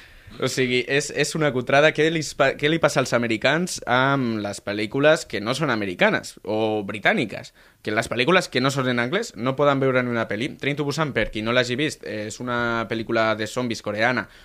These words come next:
molt bona, perquè és una pel·li que passa pràcticament de forma íntegra en, en un tren,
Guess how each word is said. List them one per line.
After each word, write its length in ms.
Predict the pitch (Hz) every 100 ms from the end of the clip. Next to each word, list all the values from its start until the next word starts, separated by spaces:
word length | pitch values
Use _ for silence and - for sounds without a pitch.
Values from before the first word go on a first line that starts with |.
| -
molt 340 | - 107 135 127
bona, 300 | 127 123 156
perquè 160 | - 107
és 120 | -
una 80 | 117 113
pel·li 180 | 120
que 160 | 107 107
passa 380 | 107 - 117 - - - -
pràcticament 840 | _ 123 131 - 123 127 127 131 123
de 80 | 120
forma 360 | 117 123 117 113 - -
íntegra 460 | 135 123 107 104 98 -
en, 680 | 110 104 104 104 104 107 101 -
en 100 | 110
un 120 | 120
tren, 300 | 120 127 127